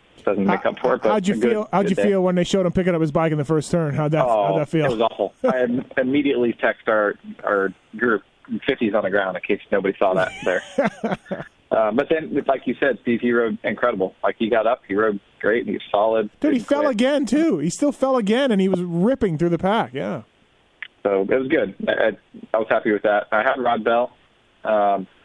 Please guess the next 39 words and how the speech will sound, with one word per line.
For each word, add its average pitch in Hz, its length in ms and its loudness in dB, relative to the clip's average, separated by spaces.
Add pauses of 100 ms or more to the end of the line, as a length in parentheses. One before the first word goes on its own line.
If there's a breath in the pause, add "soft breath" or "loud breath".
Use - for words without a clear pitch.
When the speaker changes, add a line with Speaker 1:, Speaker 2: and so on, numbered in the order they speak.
(340 soft breath)
Speaker 1:
man, 117 240 0
the 104 80 0
kid 143 220 -2
has 107 80 -2
just 101 180 -4
been, 95 260 -2 (260)
been 107 180 -2
great. 113 400 0
He's 104 160 -2
been 110 260 0 (400)
super 127 220 0
solid. 110 360 2
I 107 60 2
looked 120 220 -2
at 113 80 2
his 110 140 0 (120)
results, 110 480 0
and, 95 200 -2 (540)
um, 98 440 0
I 107 60 0
can't - 200 -2
remember 104 280 0
off 95 80 -2
the - 180 -4
top 101 100 -6
of - 20 -16
my 95 120 0
head, 98 260 0
but, 95 140 0
like, 95 220 -2
I 98 120 -2
feel 110 120 2
like 107 120 -2
he 107 100 0
was, 107 140 0 (720)
he 120 60 2
was 113 80 -2
top 113 220 0
twenty 117 360 0